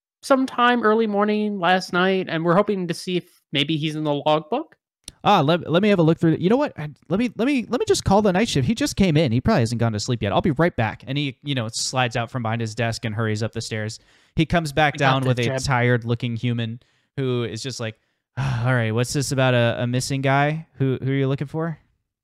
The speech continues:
Speaker 1: Uh, yeah, he's really hard to miss. Uh, tall, gray orc.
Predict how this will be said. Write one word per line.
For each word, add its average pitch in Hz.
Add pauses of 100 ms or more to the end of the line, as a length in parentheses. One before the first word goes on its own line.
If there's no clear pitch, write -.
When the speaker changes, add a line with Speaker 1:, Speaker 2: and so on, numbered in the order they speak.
(120)
Speaker 1:
Uh, 175 (100)
yeah, 180
he's 151
really 202
hard 151
to 139
miss. 131
Uh, 123 (140)
tall, 175
gray 156
orc. 160